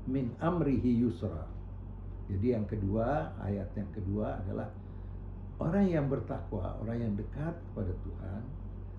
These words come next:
segala kesulitan yang dia hadapi akan dijadikan kemudahan dalam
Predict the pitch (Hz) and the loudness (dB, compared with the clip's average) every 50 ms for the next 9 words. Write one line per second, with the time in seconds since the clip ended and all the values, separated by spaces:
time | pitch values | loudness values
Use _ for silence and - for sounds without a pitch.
0 | - - - - - - - - - - - - - - - - - - - - | -10 -10 -10 -8 -8 -8 -8 -6 -6 -6 -8 -8 -8 -10 -10 -10 -10 -10 -8 -4
1 | - - 127 123 143 170 185 185 185 190 - - - 170 - - 170 160 156 160 | 0 0 0 2 0 0 2 2 4 2 2 2 0 -2 0 2 2 4 4 4
2 | 147 - - 165 156 151 147 147 143 143 135 135 135 123 120 120 107 117 117 - | 2 4 2 2 2 2 2 0 0 2 2 2 2 2 2 0 0 0 0 -2
3 | - 143 156 156 - - 123 123 - - 135 135 139 139 131 - - - - - | 0 0 0 0 -2 -2 -4 -4 -4 -2 -2 -2 -2 -2 -4 -6 -6 -8 -6 -6
4 | - - - - - - - - - - 104 107 113 113 110 113 113 110 104 101 | -6 -6 -6 -6 -8 -8 -8 -8 -6 0 2 4 4 4 4 4 4 2 2 0
5 | - - - - - - - - - - - - - - - - - - - - | -2 -6 -8 -8 -8 -8 -8 -6 -6 -6 -6 -6 -8 -8 -8 -10 -10 -10 -10 -8
6 | - - - 107 101 98 123 131 - - 147 143 143 139 - - - - - - | -4 -2 0 0 2 4 4 4 4 2 2 2 2 2 0 -4 -6 -6 -6 -6
7 | - - - - - 113 113 117 107 117 120 117 98 98 110 101 90 87 92 95 | -6 -6 -6 -2 0 2 4 4 4 4 2 2 2 2 0 0 0 0 0 0
8 | 90 | 0